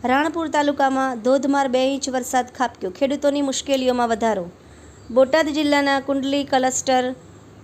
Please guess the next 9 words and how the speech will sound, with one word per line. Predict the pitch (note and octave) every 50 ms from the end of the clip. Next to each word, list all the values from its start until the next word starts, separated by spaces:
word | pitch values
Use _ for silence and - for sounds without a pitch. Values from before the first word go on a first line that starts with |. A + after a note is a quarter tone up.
| - - - - - - - - - - - - -
સખી | - - - C4+ B3+ - - C4+ B3+
સંઘને | - C#4 B3+ B3 A#3+ B3 A#3+ A#3+ A#3
ગરીબ | A3+ A3+ B3+ C#4+ E4 C#4 C#4+
કલ્યાણ | - C4+ C4 B3+ B3+ B3+ B3 B3+ B3+
મેળામાં | B3 A#3+ A#3 A3+ A3+ A#3 A#3 A#3
રૂપિયા | A3+ A3+ - A3+ A3+ A3
બાર | A3 B3 C4+ C#4 C4+
પોઇન્ટ | C4 B3+ B3 B3 B3 -
પચાસ | - A#3+ A#3 - C4+ C4 C4+ C4 -